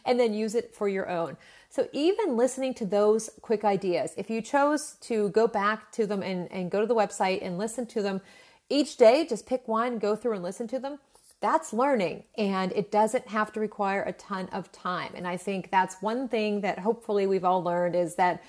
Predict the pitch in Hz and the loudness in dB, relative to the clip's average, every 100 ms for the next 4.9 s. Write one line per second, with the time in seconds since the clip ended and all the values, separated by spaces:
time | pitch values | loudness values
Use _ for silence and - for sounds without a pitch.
0 | - - - _ _ _ - 208 - 302 | -20 -20 -20 _ _ _ -6 -4 0 0
1 | 277 269 262 262 - 196 190 240 233 226 | 2 2 2 0 0 -2 0 2 2 0
2 | 214 294 359 339 339 330 330 175 175 185 | 0 0 2 2 2 0 0 0 0 0
3 | 190 208 170 - 226 233 269 262 247 208 | 0 0 -2 0 2 2 -4 -4 -2 0
4 | 196 202 202 185 185 175 156 - - | -2 -4 -6 -6 -6 -4 -4 -4 -8